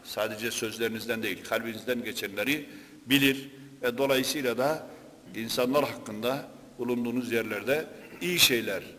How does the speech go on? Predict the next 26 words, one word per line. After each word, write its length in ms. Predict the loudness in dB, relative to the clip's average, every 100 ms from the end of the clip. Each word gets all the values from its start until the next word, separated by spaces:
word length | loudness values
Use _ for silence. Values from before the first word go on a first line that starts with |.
| -6
e, 720 | -4 -2 -2 -2 -4 -4 -6 -6
düşünün, 500 | -2 0 0 -2 -8 -10
iyi 160 | -4 0
şeyler 480 | 4 4 6 4 2
düşüne-, 500 | -2 0 0 -2 -8
düşünecek, 600 | -6 -4 2 2 2 -4 -14 -18 -20 -10 -2
e, 40 | 2 2 2
hal 420 | -2 0 0 2
ve 80 | 2
hareketlere 720 | 4 2 2 -2 2 2 2 -4 -14 -6
kendinizi 520 | -4 -2 -4 -6 -4
sevk 320 | 0 0 0
edin. 340 | 0 2 0 -4 -14 -18 -20 -18 -4
Yoksa 300 | -4 -2 0
bunlardan 540 | 0 -2 0 0 -2 -6 -12 -10
hesaba 400 | -6 2 4 4
çekileceksiniz. 960 | 2 0 -2 -4 -4 -6 -4 -4 -4 -6 -10 -20 -20 -20 -10
E, 40 | -4 -2 0 0 -2
buyurmak 420 | 0 2 4 4 2
suretiyle 540 | 0 -2 -4 -4 0
de 300 | 0 0 -6 -14
bütün 180 | -6 -4
müminleri 580 | -4 -8 -6 -2 -2 -4 -8 -6
ve 120 | -4
bizleri 380 | -4 -4 -4 0
de 180 | -2